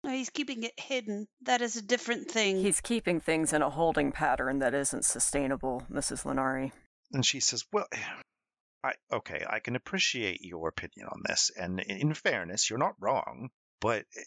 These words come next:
Speaker 3: do try to remember that things aren't always terribly black and white. We, Lord Mentor keeps, eh, frankly, animals from tearing themselves apart, and has done so successfully for years.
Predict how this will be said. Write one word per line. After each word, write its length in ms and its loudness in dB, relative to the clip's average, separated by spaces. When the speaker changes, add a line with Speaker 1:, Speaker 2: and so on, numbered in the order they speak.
Speaker 3:
do 200 -2
try 260 -2
to 140 0
remember 280 0
that 120 -6
things 240 -2
aren't 180 2
always 540 0
terribly 520 -8
black 320 -8
and 120 -16
white. 340 -12
We, 160 -10
Lord 220 0
Mentor 680 2
keeps, 600 -2
eh, 80 -2
frankly, 600 -4
animals 520 -2
from 160 -4
tearing 340 -2
themselves 400 -4
apart, 480 -4
and 100 -10
has 140 -4
done 220 0
so 180 0
successfully 640 -2
for 160 -16
years. 640 -4